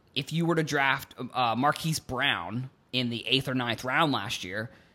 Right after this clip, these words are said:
and then he goes off in that first game, and then you have a top ten wide receiver,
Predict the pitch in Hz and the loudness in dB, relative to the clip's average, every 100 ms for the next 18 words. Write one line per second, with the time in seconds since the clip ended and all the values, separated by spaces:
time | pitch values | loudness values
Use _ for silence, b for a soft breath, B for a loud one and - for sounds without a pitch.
0 | b - 131 127 135 147 143 147 143 147 | b -2 2 2 2 2 4 4 4 2
1 | 160 - 123 117 143 120 - 175 151 139 | 2 2 0 2 2 0 2 4 4 4
2 | 135 151 156 147 - 147 131 - - 139 | 4 4 2 0 -2 -2 -4 -4 -2 0
3 | 135 127 120 113 170 165 135 127 | 2 0 0 0 0 0 0 -2